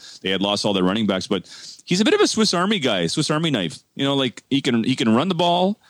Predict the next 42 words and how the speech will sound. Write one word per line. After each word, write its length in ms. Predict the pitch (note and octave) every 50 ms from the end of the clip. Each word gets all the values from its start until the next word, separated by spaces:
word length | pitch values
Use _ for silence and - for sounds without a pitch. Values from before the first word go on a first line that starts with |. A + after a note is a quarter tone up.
| _ _ _
He 160 | - C3+ B2
can, 420 | - B2+ A#2 A2 G#2+ G#2+ G#2 F#2 - -
you 120 | - A#2 A#2+
know, 80 | A2
maybe 240 | G#2+ A2+ B2 A#2 A#2+
do 160 | A2 B2+ B2
an 60 | A2 A2+
end 140 | C#3 E3+
around. 480 | E3+ E3+ E3 E3 E3+ E3+ E3+ E3+ F3 E3
He's 280 | C#3+ B2 C3 A2+ G2+ A2
a 120 | G#2 G2
slot 340 | F2+ - - D3+ D#3 D3+ -
receiver. 480 | C#3+ C3+ - - F#3 F3 D3+ D#3+ E3+ E3+
He's 160 | D3 A#2+ G2+
got 180 | - D#3 D3+ -
some 160 | - C#3 C3
wheels 240 | C3+ C#3+ C#3+ C3 C3
on 80 | B2
the, 80 | A2+ A2
on 160 | F2+ G#2 G#2
the 120 | G2+ A2+ C#3
outside. 340 | D#3+ D3+ - - D#3 D3+ - - - - -
He's 120 | C#4+ -
an 80 | G4 D#4
interesting 520 | A3 A3 - - G#3 F3 F3+ - D#3+ C#3+
guy. 240 | C3 E3 D#3+ C3+ B2+ B2
I'm, 160 | A#2 B2+ B2+ -
I, 100 | - C#3+ D3
I 200 | - G2+ C3+ B2+ G#2+ -
actually 260 | - - - - F3
didn't 180 | C3+ D3 E3+ D#3
realize 320 | D3+ D#3 D#3 D3 C3+ A2+ -
they 60 | A2
had 120 | G#2 F#2+ -
picked 160 | B2 - -
him 100 | A2 G2
up. 180 | G#2 G2 - -
So 240 | - - G2 F#2 - - - - - -
he 100 | - C3+
kinda 220 | - G3 F3 D#3+
fits 260 | - - E3+ D#3 - -
that 240 | D3 B2+ A#2 -